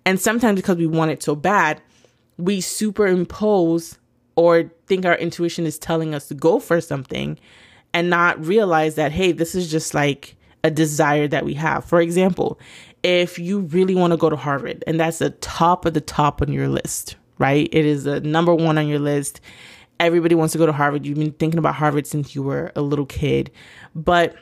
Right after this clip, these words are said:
you know, you get rejected, or, like, the interview process or the application process is so long, or, like, let's say you actually get into the school,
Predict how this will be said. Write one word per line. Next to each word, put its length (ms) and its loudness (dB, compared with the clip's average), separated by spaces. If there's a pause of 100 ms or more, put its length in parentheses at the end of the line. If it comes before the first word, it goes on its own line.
(840)
you 100 0
know, 80 2
you 160 0
get 180 2
rejected, 720 0
or, 160 4
like, 240 -2
the 140 -10
interview 360 -2
process 720 0
or 120 4
the 300 0
application 460 -2
process 400 -2
is 100 -6
so 240 0
long, 360 0
or, 120 4
like, 200 4
let's 160 0
say 100 2
you 160 4
actually 240 -2
get 120 2
into 140 -4
the 80 -6
school, 380 -2